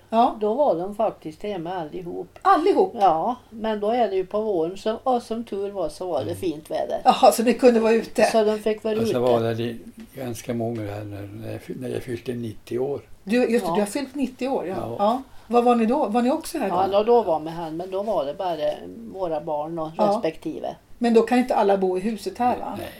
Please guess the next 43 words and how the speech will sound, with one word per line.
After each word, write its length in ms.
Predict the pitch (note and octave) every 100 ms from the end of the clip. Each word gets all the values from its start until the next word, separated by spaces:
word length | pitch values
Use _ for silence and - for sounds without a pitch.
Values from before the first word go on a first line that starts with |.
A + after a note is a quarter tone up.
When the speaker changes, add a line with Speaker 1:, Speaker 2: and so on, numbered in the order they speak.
| -
Speaker 2:
Nej, 480 | G#3 F#3+ F#3+ G3+ -
det 120 | G3 G3
var 220 | F3 F#3+
bara 320 | F#3+ E3 E3+
en 180 | F3+ C#3+
som 220 | - D3
bodde 240 | C#3+ D#3 A#2+ -
hemma. 180 | D3 -
Speaker 1:
Ja, 180 | G3 G3+ -
ja. 200 | F#3 F#3 F#3+ - -
Mm. 120 | F#3 F#3+
Speaker 3:
Ja. 60 | A3 - - - - - - - - -
Speaker 1:
Det 160 | - A#3+
måste 260 | D4+ - E4
väl 100 | D#4+
kännas 300 | D4+ C#4 -
ganska 300 | C4 - G#3
häftigt 720 | - G3+ - E3+ F#3 - - A#2
Speaker 3:
Mm. 180 | G#2+ F#2 F2
Speaker 1:
att 160 | - G#3
ni 60 | G#3+
har 120 | G#3
så 140 | - - A3
mycket. 440 | - - - - - - -
Speaker 3:
Ja. 60 | - A#3+
Speaker 1:
Ni 80 | A#3+
har 100 | C4+
Speaker 2:
Ja. 60 | D4
Speaker 1:
verkligen 240 | C4 C4+
gjort 100 | B3+
ett 180 | B3 -
avtryck 720 | C4 A3+ F#3+ - D#4+ E4+ - - - -
i 100 | G#3+
Speaker 2:
Ja, 80 | A#3+
Speaker 1:
världen 420 | A3+ G#3 G3+ G#3
med 100 | G#3+
Speaker 2:
ja, 20 | A3
Speaker 1:
så 60 | A3
Speaker 2:
men 60 |
Speaker 1:
mycket. 300 | A3+ G#3+ G#3
Speaker 2:
huffa. 280 | D#3+ E3+ F3 D#3+ - - -
Speaker 1:
Det 120 | A#3
har 80 | B3